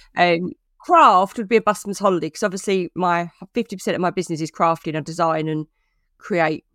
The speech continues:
cut files. So I wouldn't, I mean, I did try and go on one this year, but it would be a bit of a busman's holiday. But I think it'd be cr-, I think it'd be theatre. Or actually, I do. I've, I've no big giant desire to do Disney. I'd love to go on Disney 'cause I'm curious,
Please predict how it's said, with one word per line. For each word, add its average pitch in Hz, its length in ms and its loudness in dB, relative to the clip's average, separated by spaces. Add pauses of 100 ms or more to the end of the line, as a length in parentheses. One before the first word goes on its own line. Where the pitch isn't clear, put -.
cut 214 180 -6
files. 160 340 -2
So 190 260 0 (220)
I - 60 2
wouldn't, 233 400 -2 (280)
I 208 40 0
mean, 233 120 4
I 233 60 6
did 220 160 -6
try 220 160 0
and 190 60 -2
go 185 120 2
on 175 80 0
one 175 160 0
this 180 180 -4
year, 151 120 -4
but 170 120 -4
it 185 80 2
would 185 180 -4
be 175 80 -2
a 160 40 -4
bit - 120 -6
of 160 60 -6
a 160 60 -6
busman's 165 340 -8
holiday. 165 260 -4
But - 80 -2
I 220 40 0
think 202 200 -2
it'd 190 100 -4
be 160 60 -10
cr-, - 220 -18
I 175 180 2
think 190 160 -2
it'd - 120 -6
be 151 80 -12
theatre. - 420 -8 (760)
Or 269 500 6
actually, 208 640 0 (100)
I 226 100 0
do. 233 420 -2 (600)
I've, 233 180 0
I've 262 140 0
no 349 320 0 (480)
big 285 280 0 (180)
giant 226 460 2
desire 202 380 0
to 190 160 -14
do 226 180 -2
Disney. 180 300 -4
I'd 202 100 0
love 285 180 0
to - 80 -18
go 247 120 4
on 220 80 2
Disney 208 260 -6
'cause - 120 -10
I'm 185 100 -6
curious, 185 600 -2